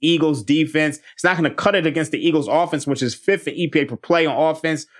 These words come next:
fourth in offensive success rate. They're just behind the Bills in total yards per game. They're, they're, they're about four hundred twenty yard, total yards per game. So this is not a team that you really wanna fade.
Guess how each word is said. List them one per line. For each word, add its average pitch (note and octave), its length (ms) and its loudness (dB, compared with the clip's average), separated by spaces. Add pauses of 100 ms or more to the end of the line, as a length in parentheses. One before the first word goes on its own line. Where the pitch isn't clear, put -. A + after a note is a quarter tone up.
(140)
fourth A3 280 0
in D#3 60 -6
offensive D3+ 460 0
success F#3+ 480 0
rate. F#3 320 0 (360)
They're G3+ 280 2
just A3+ 280 0
behind F#3 360 0
the - 20 2
Bills D3 380 0
in C3+ 80 0
total D#3 320 0
yards C3+ 320 2
per A#2 100 -6
game. G2+ 240 -6
They're, B2+ 180 -2
they're, C3+ 280 0
they're D#3 160 2
about D3+ 280 0
four F#3 160 0
hundred D3+ 240 0
twenty D#3 280 0
yard, C#3+ 300 0 (120)
total D#3 300 2
yards C#3+ 320 2
per B2+ 160 -6
game. D3+ 480 0 (180)
So C#3 480 2 (220)
this G3+ 160 0
is E3 160 0
not D#3+ 240 4
a D3 80 0
team D#3 380 0
that C3+ 200 -4
you D#3 100 4
really C#3+ 360 2
wanna C3 280 0
fade. D3+ 580 0